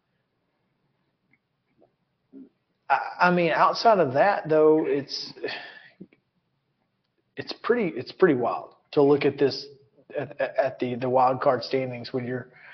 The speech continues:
you know, you're sitting here a month out, a month and a half out. No, right at a month.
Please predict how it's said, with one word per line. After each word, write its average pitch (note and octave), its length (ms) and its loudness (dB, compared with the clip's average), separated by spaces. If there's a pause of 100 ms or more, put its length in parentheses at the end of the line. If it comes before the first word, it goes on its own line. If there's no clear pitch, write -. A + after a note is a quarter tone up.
(1200)
you C#3 100 2
know, C#3+ 60 6
you're C#3+ 180 6
sitting F3 360 4
here D#3 460 6 (920)
a C#3+ 80 2
month C#3+ 400 2
out, D3 380 4 (220)
a C3+ 40 -10
month C#3+ 240 -2
and C3+ 80 -8
a B2+ 40 -6
half C3+ 320 -4
out. C3+ 460 0 (100)
No, C#3+ 340 -4 (760)
right D#3 160 0
at G#3+ 120 2
a F3 40 0
month. A#2 260 -8